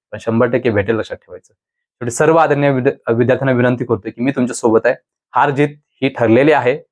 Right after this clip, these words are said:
होणारच आहे. एक जिंकणार, नऊ हारणार, हे फिक्सच आहे, फिक्सच आहे, त्यात काही विषयच नाही. फक्त स्वतःला कंट्रोल करा, संपलं.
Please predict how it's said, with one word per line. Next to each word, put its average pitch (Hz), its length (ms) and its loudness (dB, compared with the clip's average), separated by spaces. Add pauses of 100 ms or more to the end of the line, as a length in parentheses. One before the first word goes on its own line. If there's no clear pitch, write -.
(200)
होणारच 156 420 0
आहे. 127 100 2 (360)
एक 143 200 0
जिंकणार, 143 540 0
नऊ 135 220 2
हारणार, 131 520 0
हे 135 60 0
फिक्सच 143 480 -4
आहे, - 100 2 (520)
फिक्सच 160 300 0
आहे, 135 80 2
त्यात 120 200 -2
काही 147 120 4
विषयच 151 340 2
नाही. 104 140 -2 (320)
फक्त 131 240 -6
स्वतःला 135 360 0
कंट्रोल 117 340 -4
करा, 95 180 -8 (320)
संपलं. 120 480 -2